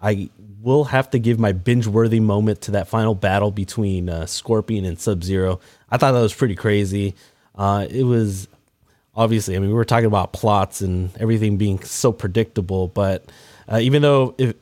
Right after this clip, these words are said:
<laughs> even though it wasn't really a surprise that Scorpion just came in and played that Deus Ex Machina to save Cole Young, um, that part, uh, where he just, you know, obviously just starts to avenge his, his family and, you know, obviously his wife and, and,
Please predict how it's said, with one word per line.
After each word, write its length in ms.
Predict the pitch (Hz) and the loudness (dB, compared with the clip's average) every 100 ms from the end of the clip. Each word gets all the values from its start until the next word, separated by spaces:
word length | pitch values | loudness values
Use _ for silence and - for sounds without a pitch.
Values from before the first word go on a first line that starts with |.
| _ | _
<laughs> 340 | - - 185 - | -8 -2 -2 0
even 240 | 139 151 | 0 2
though 140 | 147 143 | 4 4
it 40 | |
wasn't 300 | 123 139 143 | 2 2 2
really 220 | 131 139 | 2 2
a 40 | 113 | 0
surprise 480 | - - 107 113 110 | -2 -2 0 0 -2
that 160 | 98 | -4
Scorpion 480 | - - 110 123 110 | -4 -2 0 0 0
just 180 | 104 - | -2 -4
came 260 | 113 104 | -2 0
in 120 | 107 104 | 0 0
and 100 | 95 | 0
played 240 | 117 104 | 0 2
that 180 | 104 87 | 0 0
Deus 380 | 104 107 98 - - | 0 2 0 -6 -4
Ex 240 | 107 - | -4 -2
Machina 560 | 104 101 - 110 107 101 - - - | 0 0 0 0 0 -2 -8 -20 -8
to 100 | 110 | -6
save 340 | - 117 107 - | 0 2 0 0
Cole 280 | 131 113 | 2 2
Young, 440 | 98 110 110 101 95 - - - - _ _ | 2 2 2 0 -4 -12 -20 -20 -20 _ _
um, 580 | 107 101 101 98 95 90 - _ _ _ _ _ | 0 2 2 0 -2 -4 -12 _ _ _ _ _
that 220 | 113 131 - | -2 -2 -2
part, 380 | - 127 120 - _ _ _ _ _ _ - | 0 0 0 -6 _ _ _ _ _ _ -2
uh, 300 | 117 107 98 | 0 2 -2
where 320 | 98 104 104 | -2 0 0
he 180 | 87 127 | 0 -2
just, 420 | 117 104 - - | 0 -2 -6 -12
you 140 | 123 101 | -8 -4
know, 260 | 87 85 - | -4 -4 -4
obviously 420 | 110 110 - 104 98 | -2 0 0 0 -2
just 280 | 104 98 | -4 -6
starts 500 | - - 117 - - | -4 2 2 0 -8
to 180 | - 113 | -2 0
avenge 340 | 101 107 110 107 | 2 2 2 2
his, 260 | 101 101 | -2 -4
his 260 | - 101 - | -8 -8 -2
family 800 | - 147 139 139 135 131 127 117 | 2 4 4 4 4 4 4 2
and, 180 | 87 | -2
you 120 | 101 98 | -4 -4
know, 80 | |
obviously 340 | 85 90 90 95 | -4 -6 -6 -6
his 120 | 82 | -6
wife 400 | 90 104 110 - | -2 0 0 0
and, 220 | 98 92 101 | -4 -4 -4
and, 380 | 98 92 90 | -4 -4 -8